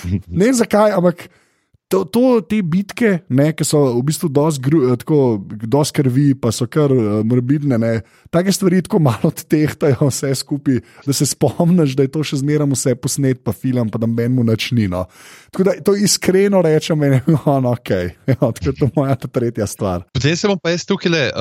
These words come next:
Speaker 2: priklopil, samo na to, če smo se že o Harryju Stricklandu začeli pogovarjati. Glede na to zdaj, koliko so ga uporabili, se pravi, bil je takrat, ko se je prišel, malo je na ladji stal in potem v prestolni dvorani in zdaj oni bi morali dobiti eno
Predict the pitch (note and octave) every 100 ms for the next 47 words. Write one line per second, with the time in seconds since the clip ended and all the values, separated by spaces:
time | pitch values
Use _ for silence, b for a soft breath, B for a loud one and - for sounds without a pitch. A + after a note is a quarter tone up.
0 | A#2 A#2 A#2 A2+ D3 D3 G2 - A#2 A#2
1 | A#2+ A#2 A2+ A2 A2 G2+ G#2 G#2 G2+ G2
2 | G#2 A2 - A#2 A2+ A2 G2 F#2+ G#2 A2+
3 | A2+ G2 F#2 G2+ G2 G2 b b b A2
4 | A#2+ D#3 D#3 D3+ C#3 C#3 - _ _ _
5 | _ - D3 - - - B2 A#2 A2+ A#2
6 | A2 G#2 F2+ F#2 F#2+ A#2 G#2+ A2 G2+ B2+
7 | C#3+ C#3 B2+ B2 D3 C3+ - C3+ B2+ A2
8 | - E3+ D3+ C#3 C#3+ A#2+ A2 A#2 D#3+ F#3
9 | - D#3+ D3 B2 - A#2+ C3+ C3 A2 A2
10 | A2+ A2 A2 G#2+ C#3 C#3 C3 G#2+ A#2 C3+
11 | C#3+ - A2+ G2+ F#2+ A2 B2 A2+ b b
12 | b b b _ A2 A2 B2 C3 B2+ -
13 | _ G2+ F#2 F#2 F#2 F#2+ G#2 G2+ G2 F#2
14 | F#2+ E2 F#2 F#2+ - - F#2+ F#2+ G2